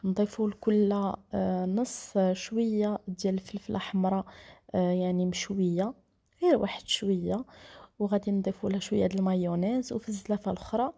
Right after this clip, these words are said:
فلفله صفراء مشويه وشويه ديال المايونيز. غادي نخلطو مزيان وغادي نقبطو الخبز ديال الطوست ديالنا. ممكن انكم تدهنوا شويه بالجبن، انا ما احتاجيتش لان المايونيز كافيه.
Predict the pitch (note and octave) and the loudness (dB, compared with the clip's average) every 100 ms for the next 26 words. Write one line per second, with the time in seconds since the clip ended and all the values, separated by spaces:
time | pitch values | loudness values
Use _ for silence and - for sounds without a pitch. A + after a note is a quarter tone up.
0 | _ - A3+ A3 G3 - - F#3+ F3+ - | _ -4 -2 0 0 -2 -4 -2 -2 -4
1 | - F#3+ F#3+ C4+ - _ - B3+ B3 - | -2 0 0 -2 -6 _ 0 0 0 -2
2 | G#3 G3 C4 A3 G#3 B3+ B3+ G#3+ G3+ G3 | 0 4 4 2 2 0 0 0 2 2
3 | F#3 F3 F#3 F3+ - - - - G3 G3 | 2 0 -2 -6 -10 -20 -20 -8 -6 -4
4 | G3 - - G#3 G3 G#3 F#3+ - F#3+ F3+ | -4 -6 -4 -4 -2 0 0 -2 -4 -4
5 | F3+ F3+ F#3+ A#3+ C4+ - - _ G#3 G3+ | -2 0 0 0 -4 -10 -20 _ -4 -2
6 | G#3 G#3 - G#3+ - A3 - G#3 - A3 | 0 -2 -2 -6 0 0 0 -4 -2 0
7 | G3 F#3 - - F#3 - - G#3 - F3 | 0 -2 -6 -2 -2 -4 -4 -4 -4 -10
8 | - F#3 F3 F3+ A3 - - - - G#3 | -6 -4 -2 -2 -4 -6 -18 -16 -2 0
9 | G#3+ - B3 - G3 F#3+ G3+ G3 F#3+ F3 | 0 -4 -4 0 0 -2 -2 -4 -2 -4
10 | F#3 G3 F#3+ G3+ F#3+ F#3 F3+ F3+ F#3 F3+ | 0 0 0 0 2 2 0 0 0 0
11 | A3 A3+ B3+ - G3 F#3+ F#3+ F#3 - G3 | -2 -2 -4 0 0 2 2 0 -2 -2
12 | F3+ G#3 G#3+ - G3+ F#3+ F#3 F3+ F#3 F3+ | 0 0 -2 -2 0 2 2 2 2 0
13 | F3+ F3+ F3+ - A#3 A3+ - G3 | 0 0 -2 0 2 2 0 -4